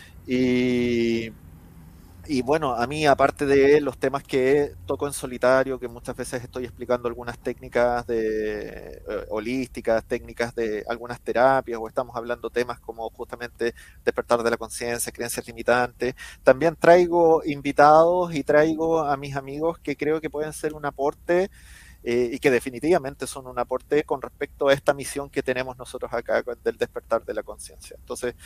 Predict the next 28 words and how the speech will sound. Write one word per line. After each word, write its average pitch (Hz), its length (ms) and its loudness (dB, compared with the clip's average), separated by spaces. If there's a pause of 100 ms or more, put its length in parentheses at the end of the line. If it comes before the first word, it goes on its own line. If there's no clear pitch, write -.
(200)
estoy 123 180 -8
muy 127 160 -14
contento 127 440 -6
de 127 160 -6
que 123 100 0
estés 123 320 -4
acá 123 240 2
con 127 160 -10
nosotros, 123 640 -6
y 123 100 0
a 123 40 6
ustedes 139 340 2
que 147 100 -10
están 139 200 -4
mirando, 143 420 0
los 135 320 -6
invito 143 640 -4
a 131 60 0
que 131 140 -4
nos 120 140 -10
busquen 139 480 -6 (400)
en 120 140 -4
nuestro 131 320 -4
portal 135 520 2
despierta 131 560 0
punto 139 300 -8
online. 135 500 0 (380)
Tenemos 127 640 -2